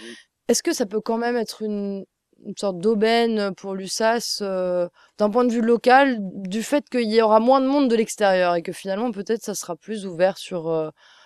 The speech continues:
Speaker 2: sur les gens du coin ? Est-ce que vous espérez, euh, voilà, qu'ils soient plus nombreux que les autres années ou vous vous attendez à ce que ça soit toujours un peu les mêmes passionnés qui, qui viennent ?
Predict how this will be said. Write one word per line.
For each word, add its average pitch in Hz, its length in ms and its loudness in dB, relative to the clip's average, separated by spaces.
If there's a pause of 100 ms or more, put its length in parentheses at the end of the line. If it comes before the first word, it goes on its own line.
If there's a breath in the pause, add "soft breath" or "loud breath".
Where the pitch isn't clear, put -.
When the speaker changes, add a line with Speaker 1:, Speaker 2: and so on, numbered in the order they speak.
(120)
Speaker 2:
sur - 240 -8
les 170 160 -4
gens 170 640 -6
du 165 120 -8
coin ? 156 280 -10 (180)
Est-ce - 140 -18
que 196 260 -2
vous 175 260 -8
espérez, 185 600 -4
euh, 160 280 -4 (520)
voilà, 196 160 4
qu'ils 175 140 -6
soient 185 140 -6
plus 233 180 -4
nombreux 214 320 0
que 170 80 -10
les 185 140 -4
autres 170 200 -6
années 190 320 -2
ou 180 120 -4
vous 165 120 -10
vous 170 140 -6
attendez 175 320 -2
à 180 80 4
ce - 80 -6
que - 80 -18
ça 185 100 -12
soit 185 140 -14
toujours 196 280 -4
un 185 100 0
peu 185 100 -10
les 180 120 -4
mêmes 180 200 -2
passionnés 175 480 -6
qui, 170 480 -14
qui 175 140 -14
viennent ? 170 320 -8